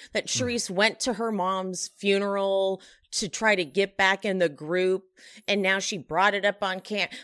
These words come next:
Speaker 1: blah, blah, blah, blah, blah. I, fine. Okay.
Speaker 2: Mm-hmm.
Speaker 1: Doesn't that, if you take away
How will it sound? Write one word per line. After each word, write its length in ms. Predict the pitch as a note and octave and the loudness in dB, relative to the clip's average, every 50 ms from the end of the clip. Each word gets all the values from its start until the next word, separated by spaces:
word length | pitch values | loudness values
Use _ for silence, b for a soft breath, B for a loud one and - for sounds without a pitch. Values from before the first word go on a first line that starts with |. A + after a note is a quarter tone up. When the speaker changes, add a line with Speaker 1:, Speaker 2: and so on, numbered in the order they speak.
| B _ - | B _ 0
Speaker 1:
blah, 140 | A3+ A#3 | 2 2
blah, 120 | G#3+ A3 G#3+ | 2 2 0
blah, 120 | F#3 F#3 | 0 0
blah, 100 | D#3+ D3+ | 0 0
blah. 160 | C#3 C#3 C3 - | -4 -6 0 2
I, 140 | G3 A3 - - _ _ - | 0 0 0 -4 _ _ -4
fine. 320 | - C4+ A3 E3 G2+ - - - _ _ _ - | 0 0 2 2 0 -2 -10 -18 _ _ _ -6
Okay. 280 | F#3 - F#3+ D#3 C#3 - - | -2 0 0 0 0 -4 -8
Speaker 2:
Mm-hmm. 340 | A#2+ A2+ G2+ A#2 G#2+ G#2+ A2 G#2 - _ _ _ _ - - | -10 -10 -8 -8 -8 -8 -10 -12 -14 _ _ _ _ -20 -2
Speaker 1:
Doesn't 320 | G3 C4 D4+ D#4+ F4+ G#4 G4 | 2 2 4 4 4 2 2
that, 200 | F4 D4+ D4 B3+ - _ _ | 4 2 2 0 -4 _ _
if 180 | - A#3+ A3+ - | -4 -4 -4 -4
you 120 | G#3+ F#3+ - _ - | -8 -10 -10 _ 0
take 220 | - D4+ F4 - | 0 0 2 2
away 460 | G4 F4 D#4 D4 C#4+ C#4 C4+ C4 - | 2 2 4 4 4 4 2 -2 -6